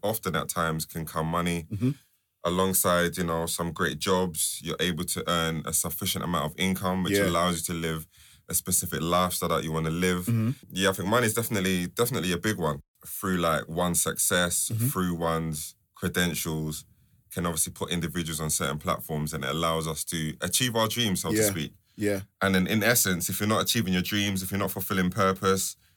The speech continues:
Speaker 1: um, that can sometimes have a knock-on effect on, on how we are. Do you know what I mean?
Speaker 2: Definitely,
Speaker 1: It can have a
Speaker 2: definitely.
Speaker 1: knock-on effect on, on what we do.
Speaker 2: Absolutely. I think with the money thing,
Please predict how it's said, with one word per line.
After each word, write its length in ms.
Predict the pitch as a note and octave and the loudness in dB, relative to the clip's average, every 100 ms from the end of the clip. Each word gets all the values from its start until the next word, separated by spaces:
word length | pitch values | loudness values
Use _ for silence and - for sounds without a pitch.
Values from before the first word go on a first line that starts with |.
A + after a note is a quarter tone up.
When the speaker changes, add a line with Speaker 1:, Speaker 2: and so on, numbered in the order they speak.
| _ _ _ - | _ _ _ -2
Speaker 1:
um, 300 | F2 F2 E2 | 2 2 2
that 220 | E2 - | 0 0
can 120 | G#2 | 0
sometimes 520 | F#2 F#2+ F2+ F2+ F2 F2+ | 0 2 0 0 -2 0
have 320 | F2 E2 - | 0 0 -2
a 80 | - | -2
knock-on 380 | F2 F#2 - F#2 | 2 2 2 -2
effect 480 | F2 F#2 D#2+ - - _ _ _ _ _ | -2 0 0 -2 -14 _ _ _ _ _
on, 300 | F2+ F2 E2 - | -2 0 -2 -2
on 180 | E2+ | -4
how 220 | E2+ F#2 F2 | 0 2 2
we 180 | F2 | 2
are. 260 | F#2+ E2 D2 | 4 4 0
Do 60 | - | -4
you 140 | - | 0
know 60 | D2 | 0
what 40 | |
I 40 | |
mean? 140 | E2+ E2+ | 2 0
Speaker 2:
Definitely, 80 | F#2 | -2
Speaker 1:
It 160 | - | -4
can 240 | A2+ A2 F2+ | -4 0 0
have 140 | G2 | 2
a 20 | |
Speaker 2:
definitely. 80 | F2 | 2
Speaker 1:
knock-on 260 | F2 E2+ E2+ | 0 -2 -6
effect 340 | D#2+ D#2 - | -4 -6 -4
on, 180 | D#2+ D2+ | -4 -4
on 180 | D2+ E2 | -4 -4
what 120 | D#2+ | -4
we 100 | D#2+ | -4
do. 240 | F2+ E2 D2+ - | -4 -4 -6 -16
Speaker 2:
Absolutely. 540 | - - F#2 F#2 - - | -16 -10 -6 -6 -6 -10
I 80 | - | -4
think 180 | C#3 D3 | 0 2
with 100 | C3 | 4
the 60 | A#2+ | 4
money 540 | C3 C3+ C3 A#2+ G#2 - | 4 4 4 2 -2 -8
thing, 440 | - - G#2 G#2 | -8 -2 0 -2